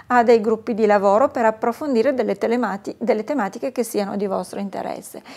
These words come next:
Come si fa? Ehm, è sufficiente mandare una mail per chiedere l'iscrizione al gruppo che possa essere di vostro interesse. Ehm, l'attività dei commercialisti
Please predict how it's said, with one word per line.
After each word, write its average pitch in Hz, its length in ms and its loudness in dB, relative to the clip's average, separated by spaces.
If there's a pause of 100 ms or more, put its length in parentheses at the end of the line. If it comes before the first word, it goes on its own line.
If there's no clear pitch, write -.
(140)
Come 311 220 2
si 285 160 -4
fa? - 280 -2 (460)
Ehm, 214 960 2 (140)
è 269 60 -8
sufficiente 254 520 -6
mandare 233 340 -2
una 208 140 -4
mail 196 460 -8
per 247 160 -12
chiedere 214 380 -2
l'iscrizione 214 640 -6
al 226 140 0
gruppo 208 400 -2
che 240 120 -6
possa 202 340 -6
essere 196 360 -4
di 202 100 -6
vostro 190 320 -12
interesse. 190 680 -10 (480)
Ehm, 226 720 -2 (220)
l'attività 285 480 0
dei 330 140 -4
commercialisti 262 1200 -2